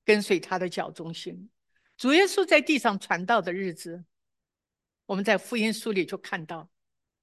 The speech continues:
常常遭受世人的破坏。既然是这样，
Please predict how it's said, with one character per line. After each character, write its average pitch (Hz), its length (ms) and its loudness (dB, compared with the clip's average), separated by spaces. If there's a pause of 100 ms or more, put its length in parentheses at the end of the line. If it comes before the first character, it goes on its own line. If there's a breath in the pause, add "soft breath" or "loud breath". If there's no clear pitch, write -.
(140)
常 226 360 2
常 226 220 2
遭 208 160 4
受 190 200 -4
世 - 340 -4
人 175 120 4
的 160 80 -2
破 170 300 -4
坏。 165 320 -8 (1120)
既 330 100 6
然 294 200 8
是 226 180 -4
这 226 160 2
样， 185 300 -4